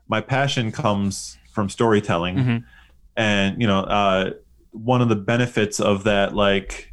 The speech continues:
Speaker 1: whole, uh, you know, finding out that the industry was all laid off and having traveled the world is that I suddenly started having experiences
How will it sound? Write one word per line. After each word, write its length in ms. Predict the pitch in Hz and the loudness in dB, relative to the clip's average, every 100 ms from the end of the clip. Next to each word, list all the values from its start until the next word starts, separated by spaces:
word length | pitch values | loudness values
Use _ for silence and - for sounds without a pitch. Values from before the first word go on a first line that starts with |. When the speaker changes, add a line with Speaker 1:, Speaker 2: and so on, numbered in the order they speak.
| - | -16
Speaker 1:
whole, 420 | - 107 101 98 95 | -2 2 4 4 4
uh, 280 | 90 90 92 - _ _ | 4 2 0 -12 _ _
you 120 | 110 | 0
know, 340 | 98 92 92 - | 2 0 -2 -8
finding 440 | - - 110 101 101 | -20 -4 -2 0 0
out 220 | 98 - | 0 0
that 220 | 98 85 | -2 0
the 100 | 107 | -4
industry 340 | 110 107 113 | -4 -2 0
was 160 | 104 101 | 2 4
all 160 | 101 101 | 4 4
laid 180 | 104 101 | 2 4
off 300 | 101 104 - | 2 2 -2
and 100 | 98 | 0
having 200 | 101 101 | 0 0
traveled 300 | 120 101 98 | 0 0 0
the 60 | |
world 360 | 95 110 110 101 | 2 2 2 2
is 100 | 98 | 2
that 100 | 98 | 2
I 80 | 98 | 0
suddenly 420 | - 117 107 104 | 0 -2 0 0
started 300 | - 104 98 | 0 0 0
having 540 | 107 113 107 101 95 - | 0 0 0 -2 -4 -8
experiences 1080 | 98 - 135 143 127 107 104 95 95 - | -12 -4 0 2 2 0 2 2 2 -4